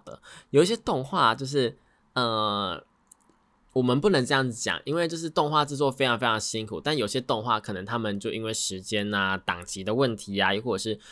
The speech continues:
他们的人力就是真的不足，所以在一些动作场面啊，又或者是在文戏或者是在一些背景上面，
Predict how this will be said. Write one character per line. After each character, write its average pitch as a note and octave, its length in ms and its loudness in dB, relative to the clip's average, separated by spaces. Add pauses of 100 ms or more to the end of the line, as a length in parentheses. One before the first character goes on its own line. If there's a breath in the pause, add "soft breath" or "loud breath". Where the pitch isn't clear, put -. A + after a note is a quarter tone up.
(120)
他 D#3+ 140 0
们 D#3 120 0
的 C3 120 0
人 A2 260 -2
力 B2 140 0
就 A2+ 120 -4
是 A#2+ 120 -2
真 A2+ 200 -2
的 G#2 80 -4
不 G#2+ 220 -8
足， - 420 -14
所 - 220 -6
以 A#2+ 160 -2
在 A2+ 400 0
一 A2 100 -4
些 G#2 460 -6
动 G#2+ 240 -4
作 A2+ 160 -2
场 G2+ 320 -8
面 A2 300 -6
啊， G#2 180 -2
又 A2 80 -6
或 A2+ 220 -4
者 F#2 80 -10
是 G2+ 100 -6
在 G2 180 -2
文 F#2 280 -6
戏 G2+ 320 -6
或 G2 220 -8
者 - 40 -12
是 - 160 -10
在 F2 200 -10
一 - 20 -10
些 G2 140 -14
背 G2 220 -6
景 - 220 -14
上 - 340 -8
面， G2+ 220 -10